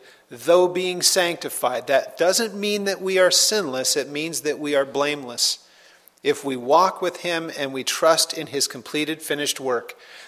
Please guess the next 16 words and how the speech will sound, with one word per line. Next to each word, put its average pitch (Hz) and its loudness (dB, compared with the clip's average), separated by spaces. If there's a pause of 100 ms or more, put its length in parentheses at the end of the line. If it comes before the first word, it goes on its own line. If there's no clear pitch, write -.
(120)
that 160 6
means 175 -2
at 175 2
all 202 10
times 151 2
recognizing 151 4
any 156 0
of 196 2
our 214 4
failures, 147 4
acknowledging 147 0
them 160 -4
before 170 0
him, 143 -4 (340)
and 135 -4
as, 135 -2